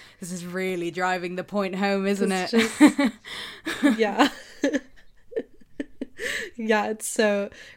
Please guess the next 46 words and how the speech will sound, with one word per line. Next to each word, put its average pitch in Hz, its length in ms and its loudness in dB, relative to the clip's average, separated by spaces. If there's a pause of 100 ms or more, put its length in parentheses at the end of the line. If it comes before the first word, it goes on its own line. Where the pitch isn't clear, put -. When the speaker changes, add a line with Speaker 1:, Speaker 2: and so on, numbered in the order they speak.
Speaker 2:
ridiculous. 208 600 -2
We, 233 200 2
we 226 260 4
will 220 160 4
get, 220 260 0
like, 214 220 0
more 202 300 -2
into 202 400 -6
consent 202 680 -8
and 208 300 -8 (100)
Speaker 1:
Yeah. 151 340 -4
Speaker 2:
sex, - 320 -14 (180)
like, 214 240 -10
sexual - 420 -8
stuff - 340 -10
later, - 640 -8
'cause 214 240 -8
we, 214 120 -6 (120)
we 214 120 -4
have 208 160 -2
a 214 40 -4
lot 208 260 -6
to - 60 -10
say - 240 -6
about - 320 -10
that. - 400 -4 (160)
<laughs> - 140 -16
Speaker 1:
Yeah, 185 220 2
no, 190 160 0
I 190 100 2
just 196 160 -4
wanted 226 220 -4
to 202 80 -2
mention 190 320 -2
it, 160 80 -12
that 165 180 -2
it's, 160 160 -6
like, 156 240 -6 (140)
a 196 40 0
lot 196 160 4
of 190 120 0
the 196 60 0
stuff 190 240 -4
is 180 120 -6
just - 280 -10
guy-, 160 240 0